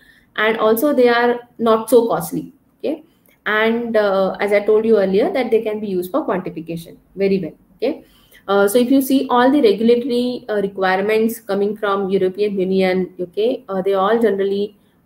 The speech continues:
uh, recommend quadrupole, okay, triple quadrupoles. The next is the toff. Uh, it is the fastest mass analyzer, and it is best, uh, f-, uh, for those wherein you do not know,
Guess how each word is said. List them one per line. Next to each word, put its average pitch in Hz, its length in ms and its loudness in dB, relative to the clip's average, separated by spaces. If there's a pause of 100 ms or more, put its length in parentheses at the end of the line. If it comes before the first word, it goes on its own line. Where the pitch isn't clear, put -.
uh, 180 320 0
recommend 180 580 0 (300)
quadrupole, 180 480 0 (320)
okay, 240 240 -4 (400)
triple 247 240 4
quadrupoles. - 680 -2 (1300)
The 208 100 0
next 202 220 0
is 262 100 0
the 294 100 4
toff. 254 520 -2
Uh, - 100 -4
it 226 140 -2
is 262 120 4
the - 100 2
fastest 247 460 -2
mass 214 280 -2
analyzer, 170 560 -2 (600)
and 208 440 0
it 226 120 -4
is 302 160 2
best, 254 520 0 (120)
uh, 233 360 2
f-, 240 160 -8 (560)
uh, 220 180 2
for 269 140 2
those 269 480 4
wherein 262 340 4
you 269 160 4
do 262 140 2
not 285 280 0
know, 226 520 2